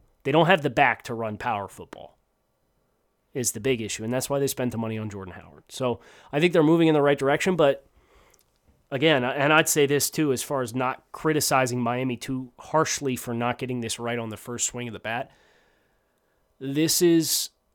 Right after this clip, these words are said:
something that every team experiences. You bring players in, they don't fully fulfill the role you're anticipating that they would. There's growing pains involved.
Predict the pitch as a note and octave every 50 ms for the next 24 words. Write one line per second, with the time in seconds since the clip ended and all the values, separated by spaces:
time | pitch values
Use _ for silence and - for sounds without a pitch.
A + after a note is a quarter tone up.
0 | _ _ _ _ _ _ _ _ _ _ _ - - - D#3 D3+ C#3+ D3+ D3 C#3
1 | C3 B2 - - D3+ D#3 D3 E3+ F3 E3+ - - E3+ D#3+ D#3+ D3+ - - - C#3
2 | B2+ B2 A#2 G#2+ - - - - - - - - - C3 B2 A2 - C#3 D3 D#3+
3 | D3 - E3+ E3+ E3 D3 D3 D#3 D3+ D3+ C#3 B2 A2 - C#3 D3+ D#3+ - - -
4 | D#3+ D#3 D3+ D#3 C#3+ - - D#3 D3 C#3+ - D#3 D3+ D3+ D3 C#3+ C#3+ C3+ B2+ B2+
5 | B2+ B2+ C3 B2+ A#2+ B2 B2 B2 A#2+ A#2 - C3+ C3 - - - C3 C3 B2+ C3
6 | B2+ B2 B2 - C3+ C3 B2 G#2 A2+ A#2 A#2 A2+ A2+ A2 - A2 G#2 - - -
7 | B2+ C3+ C#3+ D#3 D#3 D#3 D3+ D3 D3 D3 D3+ D3 C#3+ D3 D3 C3+ G#2+ A#2+ B2 B2
8 | B2 B2 B2 A#2+ A2 -